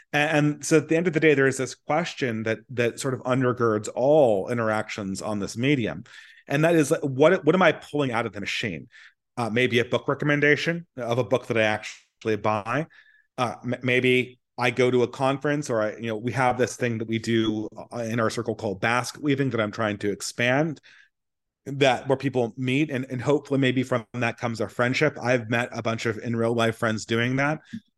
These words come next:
where, where we actually do real things in the real world. Uh,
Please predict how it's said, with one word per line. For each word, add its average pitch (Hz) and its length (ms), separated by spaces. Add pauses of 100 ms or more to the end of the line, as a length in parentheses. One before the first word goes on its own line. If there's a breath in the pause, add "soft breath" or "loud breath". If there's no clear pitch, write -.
(120)
where, 120 240
where 120 160
we 117 240
actually 131 320
do 120 160
real 120 240
things 123 320
in 113 80
the 107 80
real 107 260 (160)
world. 113 480 (460 loud breath)
Uh, 135 320